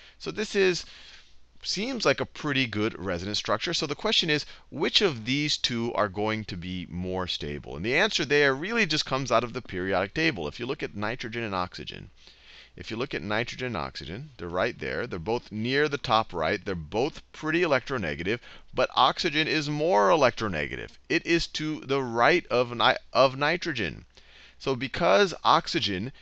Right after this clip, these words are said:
is more electronegative, remember, electronegativity is just the tendency to hog electrons. How much do you like to hog electrons? Oxygen likes to hog electrons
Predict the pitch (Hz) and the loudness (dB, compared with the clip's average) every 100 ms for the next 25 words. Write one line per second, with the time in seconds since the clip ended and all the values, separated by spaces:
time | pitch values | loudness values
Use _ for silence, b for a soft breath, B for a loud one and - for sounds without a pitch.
0 | b - 117 - - 110 123 160 190 196 | b -2 0 0 -6 -4 0 2 4 6
1 | 175 156 147 160 160 170 107 67 92 151 | 6 4 2 -2 0 0 -2 -4 -4 -4
2 | 123 95 127 - 139 120 127 90 82 123 | -2 0 0 -2 -2 -2 -2 -4 -2 -2
3 | 107 85 107 - 85 85 - 90 120 110 | -2 -4 -6 -6 -6 -4 -4 -4 -4 -4
4 | 123 123 127 98 82 92 104 117 139 - | -6 -6 -6 -6 0 2 2 0 0 -2
5 | 78 67 - 107 127 123 117 92 92 - | -6 -8 -4 -4 -4 -8 -8 -4 -4 -4
6 | 104 76 78 113 139 - 78 55 - B | -8 -4 -4 -4 -6 -6 -8 -8 -12 B
7 | B B B 135 180 - 156 165 151 147 | B B B 6 6 4 0 2 6 4
8 | - 120 127 147 151 123 110 - 98 101 | 4 0 2 2 2 0 0 0 -2 0
9 | 104 | -2